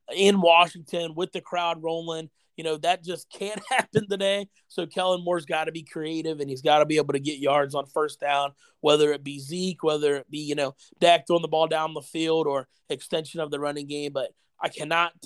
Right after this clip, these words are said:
handle just a run up the gut every first down. I'm gonna lose my mind if I see that.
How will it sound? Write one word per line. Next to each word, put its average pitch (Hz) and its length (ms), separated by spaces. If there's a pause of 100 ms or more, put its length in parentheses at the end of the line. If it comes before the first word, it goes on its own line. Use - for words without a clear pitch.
(140)
handle 156 560 (240)
just 151 260
a 139 60
run 139 220
up 143 180
the - 80
gut 131 400
every 139 240
first 135 360
down. 123 180
I'm 117 80
gonna 131 140
lose 135 160
my 135 100
mind 131 300
if 123 100
I 233 80
see 262 300
that. 139 260